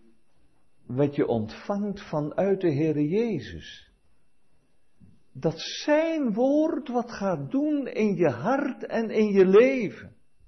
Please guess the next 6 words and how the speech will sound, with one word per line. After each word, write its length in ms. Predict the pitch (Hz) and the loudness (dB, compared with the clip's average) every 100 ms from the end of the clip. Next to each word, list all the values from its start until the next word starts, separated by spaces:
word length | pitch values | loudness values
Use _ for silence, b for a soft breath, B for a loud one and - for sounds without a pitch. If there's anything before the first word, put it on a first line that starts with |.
| - _ - - - - - - - - - - - - - - - - - - - - - | -20 _ -20 -20 -20 -20 -20 -20 -20 -20 -20 -20 -20 -20 -20 -20 -20 -20 -20 -20 -20 -20 -20
Moet 100 | 131 | -14
ik 40 | |
een 100 | 165 | -12
paar 180 | - 185 | -8 -4
dingen 300 | 190 180 170 | -2 -2 -2
noemen? 480 | 180 196 214 208 | -4 -4 -8 -14